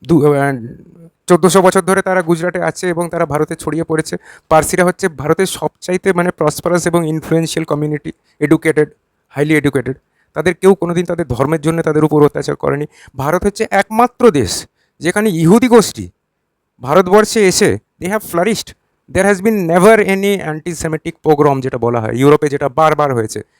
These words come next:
মিডল ইস্টে যে-, যেটা বারবার হয়েছে, যে ইহুদি হত্যা, ভারতবর্ষে কোনো দিন হয়নি।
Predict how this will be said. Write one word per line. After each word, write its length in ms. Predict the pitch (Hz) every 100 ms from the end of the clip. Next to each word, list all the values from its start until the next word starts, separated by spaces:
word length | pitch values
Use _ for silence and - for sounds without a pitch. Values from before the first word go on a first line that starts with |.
| _ -
মিডল 280 | 147 170 214
ইস্টে 220 | 208 196
যে-, 180 | 175 139
যেটা 180 | 147 139
বারবার 360 | 127 123 117
হয়েছে, 280 | 113 107 - - _
যে 80 | 139
ইহুদি 280 | 143 156 160
হত্যা, 360 | 135 - 104 92 _ _ _
ভারতবর্ষে 500 | 123 143 143 156 - -
কোনো 240 | - 208 208
দিন 180 | 202 170
হয়নি। 380 | 147 117 90